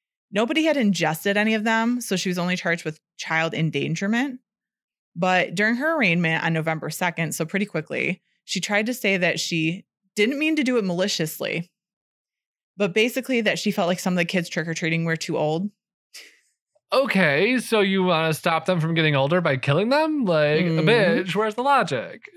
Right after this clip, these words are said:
Speaker 1: Yeah, yep. So she put together packages of ant buttons, dog biscuits, and steel wool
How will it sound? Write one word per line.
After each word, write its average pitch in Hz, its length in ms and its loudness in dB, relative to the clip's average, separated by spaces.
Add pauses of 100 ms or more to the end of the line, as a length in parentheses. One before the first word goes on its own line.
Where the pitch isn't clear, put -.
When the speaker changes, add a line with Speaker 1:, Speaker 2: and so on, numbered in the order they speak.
(160)
Speaker 1:
Yeah, 208 400 2 (180)
yep. 185 320 0 (160)
So - 140 -2
she 233 140 0
put 254 160 -2
together 247 280 2
packages 226 500 -2
of 196 200 -2
ant 185 220 0
buttons, 262 420 -2
dog 208 340 0
biscuits, 180 500 -4
and 185 140 0
steel 214 360 -2
wool 175 380 0